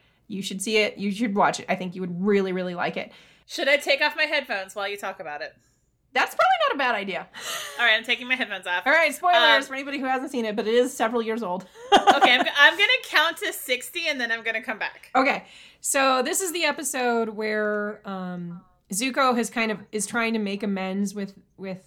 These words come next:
Speaker 1: the gang, and Katara goes with him to confront the man who actually killed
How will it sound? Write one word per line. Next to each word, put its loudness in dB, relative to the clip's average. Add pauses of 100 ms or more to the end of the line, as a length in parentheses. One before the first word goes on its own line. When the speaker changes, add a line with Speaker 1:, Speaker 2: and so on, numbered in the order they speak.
(220)
Speaker 1:
the -10
gang, -6 (460)
and 0
Katara 0 (580)
goes 0
with -8
him -6
to -8
confront -8
the -4
man -6
who -6
actually -8
killed -8